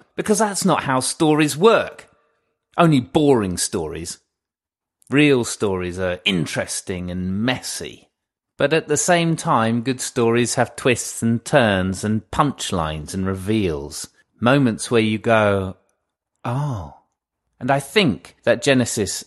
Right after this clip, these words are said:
has some of those for us. I'm going to try and tell a story like that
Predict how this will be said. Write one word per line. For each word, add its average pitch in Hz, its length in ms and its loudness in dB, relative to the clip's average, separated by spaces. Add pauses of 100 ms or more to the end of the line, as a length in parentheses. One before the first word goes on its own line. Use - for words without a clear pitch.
(140)
has 113 240 -2
some 110 240 0
of 92 100 -4
those 85 320 -4
for 85 240 -6
us. - 320 -8 (460)
I'm 151 100 4
going 165 140 4
to 143 80 4
try 104 580 0 (380)
and 104 120 -2
tell 113 220 0
a 95 60 0
story 95 420 0
like 85 300 0
that 85 280 0